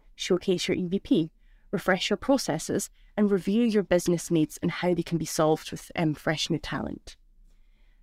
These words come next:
By optimizing the candidate lifecycle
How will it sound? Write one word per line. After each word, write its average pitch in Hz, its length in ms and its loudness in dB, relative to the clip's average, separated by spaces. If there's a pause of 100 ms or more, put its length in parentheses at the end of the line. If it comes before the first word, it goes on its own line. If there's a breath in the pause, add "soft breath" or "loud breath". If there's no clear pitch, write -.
(200)
By 208 160 4
optimizing 190 680 4
the 165 60 0
candidate - 440 -2
lifecycle 160 640 0